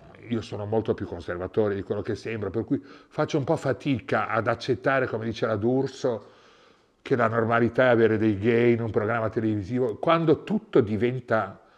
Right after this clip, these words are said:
normale, è il momento di cominciare a preoccuparsi. Sì, allora, eh, io ho conosciuto la scena drag e il gruppo che per primo mi ha fatto conoscere questo mondo,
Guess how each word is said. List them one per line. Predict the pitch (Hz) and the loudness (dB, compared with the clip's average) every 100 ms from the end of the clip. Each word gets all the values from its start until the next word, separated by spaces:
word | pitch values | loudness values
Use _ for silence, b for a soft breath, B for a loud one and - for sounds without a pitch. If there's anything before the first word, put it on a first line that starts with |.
| b - | b -16
normale, | 98 104 92 90 - 139 - - - _ - | -10 -8 -8 -8 -8 -8 -10 -14 -16 _ -14
è | |
il | 95 | -12
momento | 92 98 113 123 | -10 -10 -8 -8
di | |
cominciare | 101 90 87 95 | -8 -10 -12 -12
a | |
preoccuparsi. | - 98 - - - - - - _ _ _ _ _ _ _ _ _ _ _ _ _ _ _ _ _ _ _ B B B B | -12 -14 -16 -20 -20 -20 -20 -20 _ _ _ _ _ _ _ _ _ _ _ _ _ _ _ _ _ _ _ B B B B
Sì, | _ - - | _ -20 -20
allora, | - 95 87 87 B B B - | -14 -12 -12 -14 B B B -12
eh, | 117 110 107 - - | -8 -6 -8 -10 0
io | 139 | 4
ho | 165 | 4
conosciuto | 135 120 - - | 4 -4 -4 -6
la | 101 | -6
scena | 87 135 117 | -6 -4 0
drag | 104 120 107 113 | 2 2 2 0
e | 139 | 2
il | 117 95 | 2 4
gruppo | 113 120 117 - 101 82 78 - - | 6 8 6 4 -4 -4 -4 -12 -18
che | - 92 90 85 | -14 -10 -10 -10
per | - 80 | -12 -10
primo | - 123 95 | -4 -2 -2
mi | 90 | -8
ha | 85 | -12
fatto | 95 92 92 | -12 -10 -8
conoscere | 107 95 98 | -8 -10 -12
questo | 90 120 | -10 -10
mondo, | 117 143 160 151 | -6 -4 -2 -2